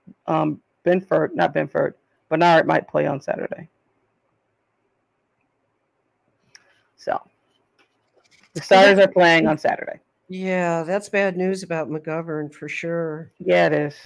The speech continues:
Speaker 2: We're
Speaker 1: But
Speaker 2: already
Speaker 1: he
Speaker 2: get-
Speaker 1: had a sleeve on, so I don't know if it's, uh, he didn't have a, he didn't have a brace on. He had a sleeve, so I
Speaker 2: Mm.
Speaker 1: don't know, you know,
Speaker 2: Happened.
Speaker 1: yeah, what happened, but the starters are playing again.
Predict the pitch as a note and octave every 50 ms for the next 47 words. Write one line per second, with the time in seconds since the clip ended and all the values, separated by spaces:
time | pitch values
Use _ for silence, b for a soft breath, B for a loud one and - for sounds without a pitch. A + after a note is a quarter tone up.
0 | - - - F#3 F#3+ G#3+ A3 A#3+ A#3 C#4+ F4 F4 E4 F4+ E4 D4 D4 - - B3+
1 | B3+ C#4 D4+ E4+ E4+ A3 F#3+ D#3+ D#3 D#3+ - - F#3 G3 A3+ B3 A#3+ A#3 A3 G#3+
2 | G#3+ G#3 G#3+ G#3+ G3 F#3+ - - _ _ - F3 F3+ F3+ F3+ G#3 G#3+ C4 D4 D4+
3 | D4+ D#4 D4+ D4+ D4+ C4+ C#4+ C#4 C#4 C4+ C4 - _ _ _ _ _ _ _ _
4 | _ _ _ _ _ - A#3+ B3+ C#4 C#4+ C#4 B3 A3+ C4 B3 A#3+ G3+ G#3+ F#3 D#3+
5 | E3+ G3 G#3 A#3 B3+ - - G3 D#3+ D#3+ D#3+ D#3+ F3+ F#3 F3+ F#3+ F3 F#3 - -
6 | - - G3 F#3+ D3+ A#2+ - - - _ _ _ _ _ _ _ _ - - -
7 | G3 F3 D#3 E3+ F#3 G3 G3+ F#3 E3+ G3 F#3+ F#3 F3+ F3+ F3 E3+ E3 E3 E3 E3
8 | _ _ _ _ _ _ _ - F3+ E3+ E3+ D#3 D#3 D#3 D3+ D#3 - - _ _
9 | _ _ _ C#3 C#3+ D3+ D#3+ E3 D#3+ - D3+ D3 D#3+ D#3+ _ _ _ _ _ -
10 | F3 E3+ E3 D#3 D3+ D3 D#3+ D#3+ D#3+ E3 D#3+ D#3+ D#3 - D3 D3+ D3 C#3+ E3 -
11 | b b b b b b - F#3+ F3+ F3+ F3 - - F#3+ F#3 F#3 F3 E3 E3 E3
12 | - - D#3 C#3+ - - - - - E3 D#3 C3 - E3 C#3 C3+ C3 - - D3